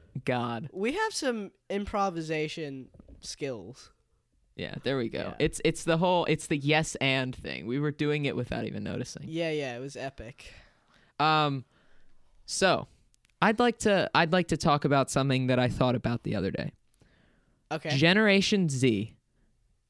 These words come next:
Speaker 1: our kids are going to be able to go on social media and find a literal life record of us. Like, it,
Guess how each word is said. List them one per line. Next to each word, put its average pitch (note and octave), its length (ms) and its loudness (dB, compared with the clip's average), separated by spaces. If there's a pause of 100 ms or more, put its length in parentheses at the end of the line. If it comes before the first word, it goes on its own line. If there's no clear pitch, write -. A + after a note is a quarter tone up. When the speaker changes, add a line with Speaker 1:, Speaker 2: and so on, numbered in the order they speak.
(440)
Speaker 1:
our E3 260 6
kids - 720 0 (600)
are C#3+ 140 6
going D3 360 4
to D3+ 100 0
be B2+ 240 4
able C#3 260 4
to - 140 -2 (180)
go C#3 420 4
on C3+ 220 0
social - 640 0
media D#3 540 0 (360)
and C3 200 -2
find C#3 640 0 (1200)
a C#3 100 2
literal C#3 560 2
life A#2+ 400 -2
record G#2 440 -6
of C#2+ 120 -10
us. - 340 -10
Like, C#3+ 320 0 (1000)
it, - 200 2